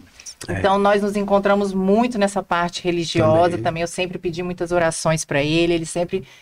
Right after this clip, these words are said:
Speaker 2: me colocou nas orações dele.
Speaker 1: Isso é verdade.
Speaker 2: Então, foi muito fácil lembrar da minha história com Tosta. Da Sabrina,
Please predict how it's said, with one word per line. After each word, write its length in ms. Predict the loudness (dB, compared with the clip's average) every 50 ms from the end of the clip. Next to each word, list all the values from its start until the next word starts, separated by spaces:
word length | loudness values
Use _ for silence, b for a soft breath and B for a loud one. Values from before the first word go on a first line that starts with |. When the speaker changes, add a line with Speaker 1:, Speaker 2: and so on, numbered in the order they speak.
| B B
Speaker 2:
me 160 | -2 0 0
colocou 460 | 0 0 2 2 2 2 2 0 2
nas 160 | 2 2 2 2
orações 540 | 0 0 0 -2 -4 -6 -4 -4 -4 -4
dele. 420 | -2 -2 -2 0 0 0 -2 -4 -4
Speaker 1:
Isso 160 | -6 -6 -8
é 40 | -6
verdade. 280 | -4 -2 -2 -2 0 0
Speaker 2:
Então, 140 | 0 0 2
foi 200 | 2 2 4 4
muito 280 | 4 2 2 0 -2 -2
fácil 460 | 0 0 0 0 0 0 0 2 2
lembrar 320 | 2 2 2 2 2 2
da 140 | 2 0 0
minha 120 | -2 -2
história 320 | -6 -4 0 0 0 0 0
com 120 | -2 -4
Tosta. 480 | -2 0 0 0 0 -2 -10 -16 _ -20 -20 _ _ b b b b b b b b 0
Da 160 | 2 2 2
Sabrina, 840 | 2 2 0 0 2 0 0 0 2 2 2 2 0 -2 -4 -4